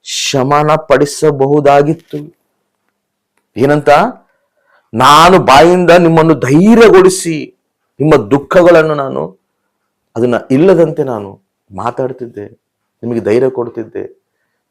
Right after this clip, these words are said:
ನಿಮ್ಮನ್ನು ಪ್ರೋತ್ಸಾಹಿಸ್ತಿದ್ದೆ, ನಿರೀಕ್ಷಣೆ ಮಾತುಗಳು ನಿಮಗೆ ಹೇಳಿ ಮತ್ತೆ ನೀವು ಅದರಾಗಿದ್ದ ಹೊರಗೆ ಬರುವಂತೆ ನಿಮ್ಮನ್ನ ಪ್ರೋತ್ಸಾಹಿಸ್ತಿದ್ದೆ ನಾನು.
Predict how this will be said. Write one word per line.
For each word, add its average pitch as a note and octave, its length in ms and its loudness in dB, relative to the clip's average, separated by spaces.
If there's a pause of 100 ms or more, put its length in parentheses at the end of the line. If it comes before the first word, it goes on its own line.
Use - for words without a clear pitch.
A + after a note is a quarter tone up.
ನಿಮ್ಮನ್ನು A2 160 -6
ಪ್ರೋತ್ಸಾಹಿಸ್ತಿದ್ದೆ, A2+ 1120 -8 (760)
ನಿರೀಕ್ಷಣೆ C3 460 -6
ಮಾತುಗಳು A#2+ 460 -4
ನಿಮಗೆ G#2+ 160 -10
ಹೇಳಿ A2+ 540 -6 (400)
ಮತ್ತೆ C#3 320 -2
ನೀವು B2+ 380 -4 (760)
ಅದರಾಗಿದ್ದ A#2+ 340 -2
ಹೊರಗೆ A#2 360 0
ಬರುವಂತೆ A#2+ 500 -2 (440)
ನಿಮ್ಮನ್ನ A2 200 -8
ಪ್ರೋತ್ಸಾಹಿಸ್ತಿದ್ದೆ D#3 1080 -4
ನಾನು. A#2 500 -16